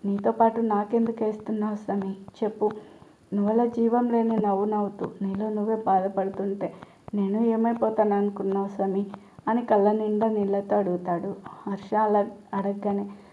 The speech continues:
సమీర తనని తాను కంట్రోల్ చేసుకోలేక హర్షని గట్టిగా హగ్ చేసుకుని వెక్కి వెక్కి ఏడుస్తుంది. హర్ష సమీరని అలాగే పట్టుకుని తన బాధ అంతా పోయేదాకా ఏడవనిస్తాడు. కాసేపటికి సమీర ఏడుపు ఆపగానే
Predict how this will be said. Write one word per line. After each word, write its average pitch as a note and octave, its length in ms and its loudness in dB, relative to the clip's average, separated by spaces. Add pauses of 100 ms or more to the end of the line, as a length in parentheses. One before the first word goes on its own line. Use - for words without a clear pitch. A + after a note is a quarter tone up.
(200)
సమీర G3+ 440 0
తనని A#3 460 2
తాను A#3 260 4
కంట్రోల్ G#3 480 0
చేసుకోలేక F3 680 -8 (100)
హర్షని G#3 520 -2
గట్టిగా F#3+ 440 -2
హగ్ G3+ 300 0
చేసుకుని - 440 -6 (420)
వెక్కి G#3 300 2
వెక్కి G3 320 2
ఏడుస్తుంది. F#3 720 -2 (280)
హర్ష G3 280 -6 (240)
సమీరని G3+ 520 0
అలాగే G3 380 0
పట్టుకుని F#3+ 520 -6 (360)
తన A#3 200 -2
బాధ G3+ 360 0
అంతా G#3 360 0
పోయేదాకా G3+ 720 0
ఏడవనిస్తాడు. F#3+ 800 -2 (200)
కాసేపటికి A3 680 -2
సమీర G3+ 460 -2
ఏడుపు G3+ 500 -2
ఆపగానే F#3+ 560 -4